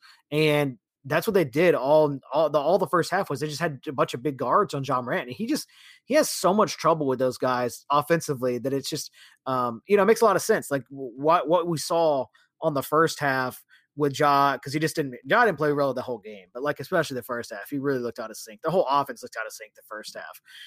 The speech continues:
Um, I don't know if they were, like, trying something new. Maybe it looked like some of the plays were different, but they just looked off. You know, but that's, that makes sense from what we've seen this whole year with Ja versus bigger guards, and it just sometimes, and most of the time, it just doesn't work for him.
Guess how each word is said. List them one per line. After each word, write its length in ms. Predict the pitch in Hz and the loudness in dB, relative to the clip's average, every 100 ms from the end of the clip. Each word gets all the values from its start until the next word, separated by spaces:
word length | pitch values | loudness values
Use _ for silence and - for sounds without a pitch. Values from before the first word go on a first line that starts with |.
| - - | -20 -6
Um, 320 | 117 113 113 | -2 -2 -2
I 80 | 143 | 0
don't 140 | 180 | 2
know 80 | 165 | 2
if 80 | 156 | 4
they 80 | 147 | 4
were, 100 | 139 | 4
like, 160 | 127 | 4
trying 360 | - 127 147 165 | 0 2 2 2
something 280 | 180 165 160 | 2 0 2
new. 240 | 170 170 | 2 2
Maybe 280 | 127 139 147 | 0 -2 0
it 40 | |
looked 160 | 135 139 | -2 -2
like 100 | 147 | -4
some 100 | 147 | -4
of 40 | |
the 60 | 135 | -4
plays 240 | 143 143 | 0 0
were 80 | 139 | 0
different, 340 | 135 165 151 123 | -2 -2 -2 -4
but 200 | 120 - | -6 -4
they 80 | 131 | -4
just 180 | 151 139 | -4 -4
looked 180 | 135 101 | -8 -6
off. 280 | 123 180 - _ - _ _ _ | -2 -2 -4 _ -20 _ _ _
You 60 | 185 | -2
know, 40 | |
but 120 | 208 240 | 2 4
that's, 200 | 220 - | 2 2
that 140 | 220 | 2
makes 180 | 220 - | 2 2
sense 200 | 214 208 | 0 2
from 100 | 180 | 2
what 100 | 160 | 4
we've 140 | 160 | 4
seen 400 | - 165 160 139 | 2 0 0 -2
this 180 | - 151 | 0 0
whole 220 | - 160 | 2 2
year 300 | 127 160 185 | 2 2 2
with 340 | 143 135 131 120 _ - _ 113 | 4 2 2 -2 _ -20 _ -12
Ja 640 | 123 131 143 170 180 165 _ - | -2 2 4 6 4 0 _ -8
versus 320 | 151 151 143 127 | 0 0 0 -4
bigger 260 | 139 127 | -4 -4
guards, 480 | 110 156 160 131 120 | 0 2 4 2 -2
and 100 | 127 | -8
it 120 | 123 | -10
just 360 | 131 139 - - | -8 -8 -8 -10
sometimes, 380 | 147 135 135 131 | -10 -4 -4 -2
and 80 | 165 | 0
most 160 | 196 180 | 0 0
of 40 | |
the 60 | 165 | -2
time, 80 | |
it 40 | 160 | 0
just 100 | 160 | -2
doesn't 180 | 143 123 | -2 -2
work 160 | 127 | -4
for 100 | - | -8
him. 120 | 85 | -18